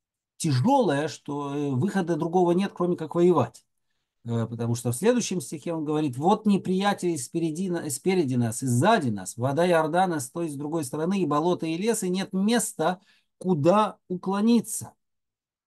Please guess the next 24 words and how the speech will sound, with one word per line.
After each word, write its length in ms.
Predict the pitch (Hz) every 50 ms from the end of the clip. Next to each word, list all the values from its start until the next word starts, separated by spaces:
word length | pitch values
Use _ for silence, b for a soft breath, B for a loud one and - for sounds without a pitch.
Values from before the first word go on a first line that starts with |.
| _ _ _ _ _ _ _ _ _ _ _ _ -
Э, 260 | 127 127 127 131 139
нет 240 | 135 160 190 185 160
места, 340 | 196 214 202 - - 185 170
куда 340 | - 170 170 165 175 165 160
уклониться. 880 | 151 127 120 131 127 127 127 151 185 233 226 - - - 233 233 226 - _ _ _ _ _ _ _ _ _ _ _ _ _ _ _ _ _ _ _ -
И, 400 | 156 170 202 220 226 226 214 - _ _ _ -
э, 420 | 151 139 139 139 139 135 135 131 120 123
так 280 | 180 202 214 214 - -
теперь 460 | - 143 123 170 185 180 160 147 - 131
воззовите 920 | 113 120 139 123 107 101 104 139 143 139 180 233 214 - - 196 185 - _
к 100 | _ -
небу, 560 | - 127 160 226 254 247 202 208 214 214 214 _ _ _ _
чтобы 340 | _ - - 156 139 147 147
избавиться 580 | 131 117 113 127 190 196 185 175 - - 175 160
вам 200 | 160 160 156 151
от 160 | 143 127 123
руки 500 | 123 135 131 113 110 - - 170 170 170
врагов 520 | 147 143 127 131 123 123 143 143 123 107
ваших. 400 | 113 139 139 135 123 - - - _
Это 300 | - 139 170 180 - 151
уже 220 | 147 127 117 131 143
напоминает 680 | 143 120 127 117 123 127 139 147 160 156 151 123 _ _ _ _ _ _ _
с-, 240 | - - - - - 143
э, 440 | 143 135 135 131 131 131 131 127